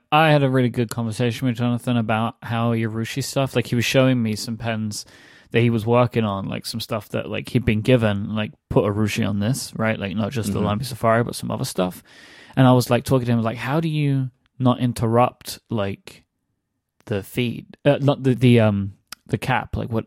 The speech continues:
Speaker 1: the, I always forget the
Speaker 2: Mm-hmm.
Speaker 1: name of the, what the, what the rings that the cap s-, screws onto. Threads.
Speaker 2: Yeah, threads.
Speaker 1: How do you
Speaker 2: Yeah,
Speaker 1: not,
Speaker 2: yeah,
Speaker 1: like,
Speaker 2: yeah.
Speaker 1: interrupt that stuff? Like, how do you build up smoothly, right? Like,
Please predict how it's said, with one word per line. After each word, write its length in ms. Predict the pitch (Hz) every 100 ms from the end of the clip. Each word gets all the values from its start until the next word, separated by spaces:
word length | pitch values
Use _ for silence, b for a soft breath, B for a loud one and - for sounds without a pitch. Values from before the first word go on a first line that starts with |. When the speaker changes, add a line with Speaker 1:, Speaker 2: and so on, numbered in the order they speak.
| -
Speaker 1:
the, 340 | 104 98 95 -
I 100 | 127
always 220 | 156 -
forget 320 | 156 151 143
the 80 | 113
Speaker 2:
Mm-hmm. 80 | 117
Speaker 1:
name 260 | 127 117
of 140 | 107 -
the, 160 | 98
what 260 | 117 117 -
the, 260 | 113 110 -
what 200 | - 110
the 100 | 117
rings 440 | 113 135 131 110 -
that 80 | -
the 40 |
cap 200 | - 233
s-, 260 | - - - -
screws 380 | - - 110
onto. 240 | 98 92 - - b -
Threads. 560 | 202 185 135 - - - -
Speaker 2:
Yeah, 120 | - -
threads. 320 | - 139 110 -
Speaker 1:
How 80 | 135
do 80 |
you 80 | 143
Speaker 2:
Yeah, 60 | -
Speaker 1:
not, 120 | 131
Speaker 2:
yeah, 40 | 131
Speaker 1:
like, 140 | -
Speaker 2:
yeah. 60 | 127
Speaker 1:
interrupt 360 | 123 120 -
that 160 | 127 117
stuff? 400 | - 131 120 117
Like, 120 | 110 - B B
how 180 | 139
do 80 | 131
you 160 | 131 123
build 340 | 107 120 123
up 240 | 113 117 -
smoothly, 840 | - 120 113 127 131 131 143 156 -
right? 320 | 127 135 135
Like, 320 | 110 85 -